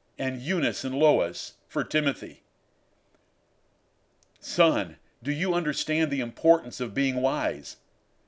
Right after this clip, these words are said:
Your age does not matter, for fathers of all ages can rejoice. Wisdom pleases God. Wisdom pleases parents, as in this proverb. Wisdom will exalt you.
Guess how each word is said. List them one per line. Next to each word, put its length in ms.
Your 220
age 340
does 200
not 240
matter, 400
for 160
fathers 500
of 140
all 240
ages 460
can 180
rejoice. 680
Wisdom 520
pleases 480
God. 440
Wisdom 460
pleases 460
parents, 580
as 240
in 160
this 180
proverb. 600
Wisdom 440
will 160
exalt 460
you. 180